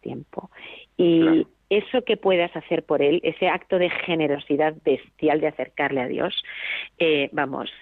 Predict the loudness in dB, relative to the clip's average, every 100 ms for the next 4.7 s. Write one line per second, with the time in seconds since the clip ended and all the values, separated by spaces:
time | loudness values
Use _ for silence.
0 | -20 -20 -10 -2 0 2 2 -2 -4 -2
1 | 0 0 0 0 -2 -2 2 2 2 0
2 | -2 -2 -2 0 0 -2 -8 -8 -6 -4
3 | -2 0 0 0 -2 -2 -6 -4 0 2
4 | 2 -4 -6 -6 -6 -8 -8